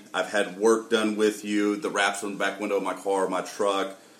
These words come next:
uh, the blackout, which looks incredible on the B M W, the custom logo, and all the stuff you've done. You do it with extreme high quality. I know it's not something you just started doing yesterday. Um, what's the name of your company? Kinda give me some background on what it is you guys do there.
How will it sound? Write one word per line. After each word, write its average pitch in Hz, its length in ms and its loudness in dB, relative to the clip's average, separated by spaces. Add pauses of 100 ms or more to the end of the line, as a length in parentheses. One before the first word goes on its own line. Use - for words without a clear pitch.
(140)
uh, 90 340 -2
the - 80 -8
blackout, 98 540 0
which 92 160 -6
looks 90 180 -8
incredible 95 500 -2
on 95 100 0
the 90 80 -6
B 95 160 -4
M 92 120 -4
W, 95 360 -2
the 92 100 -6
custom 98 420 -4
logo, 98 340 2
and 95 100 -2
all 104 180 2
the 113 80 0
stuff 107 300 0
you've 90 80 -12
done. 87 180 -2
You 87 80 -8
do 107 220 0
it 90 60 0
with 92 180 -6
extreme 110 560 -4
high 104 180 2
quality. 82 600 -2 (440)
I 101 120 -4
know 107 240 4
it's 113 180 0
not 107 180 0
something 95 360 -2
you 90 220 -8
just 104 540 0
started 104 380 0
doing 98 360 -2
yesterday. 78 600 -6 (300)
Um, 92 460 -4 (1200)
what's 160 200 4
the 165 80 -4
name 160 180 4
of 151 80 6
your 135 120 0
company? 131 280 0
Kinda 170 200 -6
give 135 80 -2
me 131 60 -2
some 104 140 -8
background 98 360 -2
on 87 60 -6
what 92 120 -4
it 90 100 -6
is 92 140 -6
you 80 80 -12
guys 85 200 -6
do 85 160 -8
there. 76 180 -10